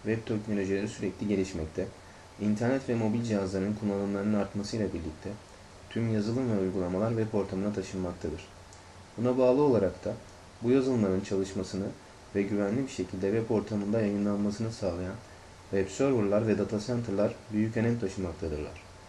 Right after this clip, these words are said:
Her ne kadar ülkemizde ve dünyada bilgisayar mühendisleri, network uzmanları, yazılım uzmanları ve çeşitli meslek dallarından kişiler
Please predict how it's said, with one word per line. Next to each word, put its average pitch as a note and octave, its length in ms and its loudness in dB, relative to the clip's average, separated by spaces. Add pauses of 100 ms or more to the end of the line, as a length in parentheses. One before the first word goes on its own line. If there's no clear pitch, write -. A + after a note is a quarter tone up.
(1300)
Her F#2+ 180 0
ne C#3 100 0
kadar A2 440 0
ülkemizde G#2+ 600 0
ve G#2+ 120 0
dünyada G2 460 0 (260)
bilgisayar G#2 480 0
mühendisleri, F#2 600 0 (540)
network G#2+ 460 0
uzmanları, F2+ 500 -2 (260)
yazılım G#2 420 2
uzmanları F#2+ 420 0 (720)
ve G2 80 -2
çeşitli G#2 420 -4
meslek A#2 440 0
dallarından G#2 580 4
kişiler G2 480 -2